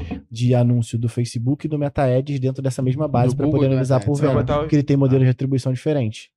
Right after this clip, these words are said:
Speaker 3: Não, você vai botar tudo junto.
Speaker 1: Entendi.
Speaker 3: Porque exatamente isso é estatístico. Então, por exemplo, é, eu vou botar quanto
Speaker 1: Mas ela vai
Speaker 3: de
Speaker 1: considerar os modelos de retribuição diferente?
Speaker 3: Não, vai consi-,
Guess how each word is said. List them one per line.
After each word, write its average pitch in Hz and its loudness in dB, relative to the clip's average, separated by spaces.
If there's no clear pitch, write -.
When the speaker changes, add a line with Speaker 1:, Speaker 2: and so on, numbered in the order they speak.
Speaker 3:
Não, 190 -10
você - -14
vai 147 -8
botar 151 -10
tudo 175 -14
junto. 131 -12
Speaker 1:
Entendi. 104 -4
Speaker 3:
Porque - -10
exatamente 175 -6
isso 165 -10
é 156 -6
estatístico. 160 -14
Então, 151 -12
por 175 -12
exemplo, 131 -10
é, 123 -8
eu 143 -6
vou 151 -10
botar 170 -8
quanto - -8
Speaker 1:
Mas 127 4
ela 139 2
vai 143 2
Speaker 3:
de - -4
Speaker 1:
considerar 139 2
os 165 4
modelos 143 2
de 131 4
retribuição 131 0
diferente? 117 -2
Speaker 3:
Não, 127 -4
vai 139 -8
consi-, 143 -14